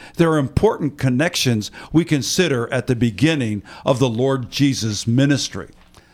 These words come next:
So the emphasis on meeting in small home groups transitioned then, Leslie,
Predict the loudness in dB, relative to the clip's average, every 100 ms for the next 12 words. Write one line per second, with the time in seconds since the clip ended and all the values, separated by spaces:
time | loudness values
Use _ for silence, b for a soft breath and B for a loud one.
0 | b 0 2 4 2 0 -2 0 -2 -2
1 | 0 0 0 2 0 0 -2 0 -2 -4
2 | 0 2 2 2 2 2 -2 -4 -4 -12
3 | B B B 0 2 2 2 0 0 0
4 | 0 0 0 -2 0 0 0